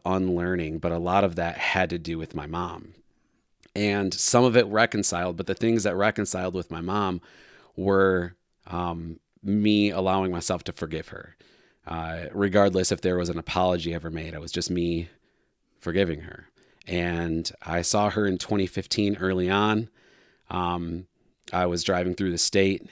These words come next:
and just happened to stop by. We, uh, hung out for a little while, um, and that was it, maybe just a couple of hours. And then in twenty sixteen, she actually came to my graduation at Michigan State University, and that was the last time I saw her.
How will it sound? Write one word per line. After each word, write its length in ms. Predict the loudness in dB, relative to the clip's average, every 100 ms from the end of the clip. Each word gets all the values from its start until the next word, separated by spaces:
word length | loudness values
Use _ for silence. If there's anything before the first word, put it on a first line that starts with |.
| -8
and 260 | -6 -4 -6
just 140 | -2
happened 300 | -2 -2 -4
to 40 | -2
stop 260 | -4 -4
by. 380 | -2 0 0 -2 -10 _ _ _
We, 420 | 0 2 2 2
uh, 440 | 0 0 -2 -4 -6 _ _
hung 280 | -2 0
out 160 | 0 -4
for 160 | -4 -2
a 60 |
little 260 | 0 2 4
while, 480 | 4 4 2 -2 -10 _ _
um, 220 | -8 -6
and 100 | -4
that 160 | -4 -2
was 160 | -4 -2
it, 320 | 0 0 0
maybe 480 | -2 0 0 -2 -6
just 180 | -8 -8
a 40 | -6
couple 260 | -4 -4
of 80 | -2
hours. 360 | 2 2 0 -2
And 80 | -2
then 100 | -2
in 80 |
twenty 260 | -2 -4 -2
sixteen, 520 | -2 -4 -2 -2 -2
she 160 | -2 -2
actually 320 | -2 -4 -6
came 260 | -4 -4 -4
to 60 |
my 120 | -8
graduation 640 | -8 -6 -6 -4 -4 -4 -4
at 80 | -6
Michigan 300 | -8 -8 -8
State 240 | -8 -8
University, 680 | -8 -4 -2 -2 -2 -4 -4 _ _ _ _ _ _ _ _
and 120 | 0 4
that 80 |
was 140 | 4 4
the 40 |
last 280 | 2 0 -2
time 180 | -4 -4
I 80 | -2
saw 260 | -2 -4
her. 260 | -8 -14